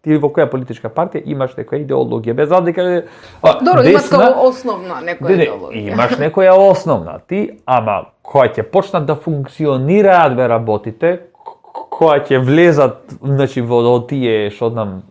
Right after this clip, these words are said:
Speaker 1: рамки на активизам во с-, во, ова е политичката партија, тие се веќе како војници на таа политичка партија и,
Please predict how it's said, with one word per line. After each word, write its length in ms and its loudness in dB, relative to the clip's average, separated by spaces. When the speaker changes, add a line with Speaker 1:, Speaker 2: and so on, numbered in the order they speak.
Speaker 1:
рамки 600 -2
на 380 -4
активизам 840 -4
во 100 -8
с-, 420 -20
во, 320 -4
ова 200 0
е 120 0
политичката 580 -6
партија, 460 -2
тие 440 -4
се 260 -4
веќе 340 -4
како 280 -4
војници 560 -2
на 100 -4
таа 340 2
политичка 480 -4
партија 400 -2
и, 340 -2